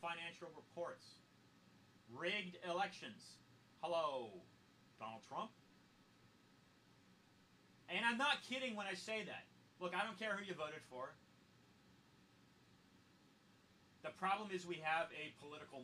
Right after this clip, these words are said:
mess in this country. And we'll be joined at the six o'clock hour after forty-five minutes with John, by Peter, and Peter's been a past guest on show. Peter,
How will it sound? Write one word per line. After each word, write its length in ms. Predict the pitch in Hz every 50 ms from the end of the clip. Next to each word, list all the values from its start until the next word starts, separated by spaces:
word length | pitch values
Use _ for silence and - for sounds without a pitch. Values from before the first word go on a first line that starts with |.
| 123 123
mess 380 | 131 135 139 123 - - - -
in 80 | 123 120
this 160 | 123 120 -
country. 400 | - 135 123 - - - - - - - - - - - - - - - - - - - - - - - - - - - - - - - - - - - - - - - - - - - - - - - - - - - - - - 143
And 560 | 147 147 147 147 147 143 143 139 143 135 123 117 - - - - - - - - - - - - - - - - - - - - - - - - - - 160
we'll 100 | 165 175
be 80 | 175 175
joined 320 | 170 135 185 208 220 220
at 80 | 208 185
the 80 | 180 -
six 240 | - 190 185 -
o'clock 400 | 180 180 - 208 220 240 - -
hour 400 | 262 240 113 - 101 107 120 - - - - - - - - - - - - -
after 180 | 135 - - 123 -
forty-five 420 | 160 160 160 156 - 165 156 151 143 139
minutes 340 | 135 139 139 123 - - - - - 127
with 180 | 123 117 - -
John, 320 | 139 139 123 101 95 107 120 - - - - - - - - - - - - - -
by 120 | 156 156 - - -
Peter, 320 | 196 214 190 180 175 - - 131
and 100 | 120 117
Peter's 320 | - - 196 196 190 185 -
been 140 | 185 170
a 160 | 156 - - 170
past 280 | 165 160 151 - -
guest 220 | 175 170 170 - -
on 100 | 139 117 104 - - -
show. 120 | - - - - - - - - - - - - - -
Peter, 600 | - - 220 233 247 226 202 175 170 170 170 170